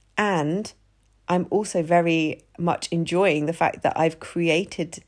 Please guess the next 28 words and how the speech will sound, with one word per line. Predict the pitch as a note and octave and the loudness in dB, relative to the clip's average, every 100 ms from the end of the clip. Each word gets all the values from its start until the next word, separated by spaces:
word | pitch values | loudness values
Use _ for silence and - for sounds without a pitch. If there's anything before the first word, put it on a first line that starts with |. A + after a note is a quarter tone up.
| _ _ | _ _
systems | - - G3 - F#3+ F3+ | -14 -6 -6 -2 -2 -2
and | D#3+ | -4
structures | D3+ F#3 - - F3 | -4 -4 -4 -4 -4
and | E3+ | -2
all | D3+ | -2
of | |
that | F3+ G3 | -2 -4
stuff | - D#3 D3+ - - - | -2 0 0 -4 -20 -2
that | - | 2
have | F3+ E3+ | 4 4
allowed | D#3+ D#3 D#3+ G#3+ G3+ | 2 4 4 2 2
me | C#3 C3+ D#3+ F3 _ _ _ | 0 0 -4 -8 _ _ _
to | - | -6
have | F3+ F3+ E3+ E3 | -4 0 0 0
a | |
lot | D#3 D#3+ D3 | 0 0 -2
of | - | -4
space | - E3+ E3 E3 | -4 -2 -2 -6
and | D3 | -8
a | C#3+ | -6
lot | C#3+ D#3+ | -2 -2
of | E3+ - | -4 -10
time | - E3 F#3 D#3 | -10 -6 -4 -2
where | D3 C#3+ C#3+ - _ _ - | -4 -4 -6 -10 _ _ -6
I | F#3 | -6
can | F3+ - B3 C#4+ | -6 -6 -4 -4
just | C#3+ - | -6 -8
be. | - - - E3+ | -8 -8 -10 -18